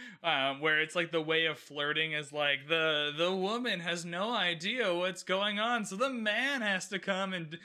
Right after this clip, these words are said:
show her how it's done like a man. And it usually involves, like, some sort of, like, standing behind them, putting your hand over theirs.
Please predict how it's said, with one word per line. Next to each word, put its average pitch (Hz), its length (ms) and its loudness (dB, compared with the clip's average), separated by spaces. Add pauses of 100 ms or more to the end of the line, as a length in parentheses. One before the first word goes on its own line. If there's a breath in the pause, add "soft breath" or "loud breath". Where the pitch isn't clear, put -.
(140)
show 220 460 2
her 214 120 2
how 202 280 2
it's 160 160 -6
done 160 340 0
like 131 240 2
a 127 80 -2
man. 135 720 0 (240 loud breath)
And 175 100 4
it 185 80 4
usually 226 400 0
involves, 165 480 2
like, 160 160 -2
some 175 300 -4
sort 170 260 0
of, 156 100 -4
like, 139 140 0
standing 165 500 0
behind 147 460 -2
them, 147 260 -2
putting 165 260 -2
your 151 140 0
hand 143 340 0
over 143 220 -2
theirs. 135 520 0